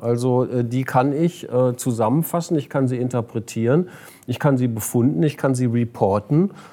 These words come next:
und ich kann damit möglicherweise auch Vorhersagen an Fachärztinnen und Fachärzte versenden, die eben durch eine, etwa unter Einsatz von einer medizinischen K I, an einer medizinisch zertifizierten K I,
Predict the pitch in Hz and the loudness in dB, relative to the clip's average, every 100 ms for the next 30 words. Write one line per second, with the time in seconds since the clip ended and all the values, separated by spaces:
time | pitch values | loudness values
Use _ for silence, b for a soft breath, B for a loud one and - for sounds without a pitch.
0 | B 131 135 131 - 127 113 101 95 110 | B 2 2 2 0 0 2 0 0 0
1 | 160 - - b b b b 113 151 165 | 0 -2 -14 b b b b 4 4 2
2 | 156 151 113 113 143 143 113 107 113 151 | 0 0 2 2 2 0 0 0 2 4
3 | 185 - - - 139 127 117 107 131 139 | 2 -2 -16 -4 2 4 4 4 2 2
4 | 151 156 170 185 135 120 - 135 139 143 | 2 2 2 2 0 0 -2 -2 -2 -2
5 | - - 151 151 127 113 123 123 - 127 | -4 -2 0 0 0 0 0 0 -2 -2
6 | 135 - 175 170 151 117 110 110 120 170 | -2 -2 -2 0 0 2 2 0 0 -2
7 | 214 - B B B B 117 151 135 147 | -2 -6 B B B B 2 4 4 4
8 | 143 123 151 175 117 131 131 131 131 131 | 4 4 2 2 2 2 4 4 2 -2
9 | - - 120 117 101 101 98 98 98 110 | -8 -6 -4 -2 0 0 0 0 0 -2
10 | 107 107 - - 107 101 104 104 104 107 | 0 -2 -6 -6 -4 -4 -4 -4 -2 -2
11 | 110 - 160 160 143 143 - 127 127 147 | -2 0 4 4 4 0 2 2 2 4
12 | 190 113 80 87 - 98 101 98 - 123 | 4 4 0 -6 -8 -8 -6 -6 -4 0
13 | 117 113 - 120 117 120 117 170 180 160 | 0 0 -2 -2 -4 -8 -4 0 0 0
14 | - 131 139 160 | 0 -2 0 -2